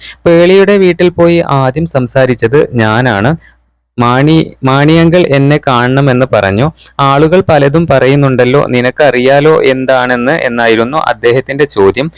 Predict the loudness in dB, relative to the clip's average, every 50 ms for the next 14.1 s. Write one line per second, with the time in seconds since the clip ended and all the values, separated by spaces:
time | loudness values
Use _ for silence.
0 | -18 -20 -16 -8 -4 -2 0 2 2 2 2 2 0 0 -2 -2 -2 0 0 2
1 | 2 2 2 2 0 0 0 0 0 -2 -2 -2 -2 -2 -2 0 -2 -2 -4 -2
2 | -2 0 0 0 -2 -2 -2 -2 -2 -2 -2 -2 -2 -2 -2 -2 -2 -2 0 -2
3 | 0 0 0 0 0 -2 -2 -2 -2 -4 -4 -6 -4 -2 0 0 0 0 0 -2
4 | -2 -4 -4 -2 -2 -2 -2 -2 -6 -10 _ _ _ _ _ -4 -2 -2 0 2
5 | 0 0 0 0 -2 -2 0 2 2 0 0 0 0 0 0 0 0 0 -2 -2
6 | -6 -10 -16 -20 -10 _ -2 0 0 2 2 2 2 2 0 0 -2 -2 -2 0
7 | -2 -2 0 0 0 0 0 0 0 0 0 0 0 -2 0 0 0 2 0 0
8 | 0 -2 -4 -2 -2 -2 0 0 0 0 2 2 0 0 0 0 0 2 2 0
9 | 0 -2 -4 -2 -2 0 0 0 0 0 0 -2 -2 -2 -2 -4 -4 -8 _ _
10 | _ _ _ _ _ _ _ _ _ _ _ _ _ _ _ -2 0 2 2 2
11 | 2 0 0 0 0 0 0 -2 0 0 0 0 0 2 2 2 0 0 0 2
12 | 2 2 2 2 2 2 0 0 -2 -2 -2 0 0 0 0 -2 0 0 0 0
13 | 0 0 0 2 2 2 2 2 0 -2 -2 0 0 2 2 2 0 0 -2 -2
14 | -2 -2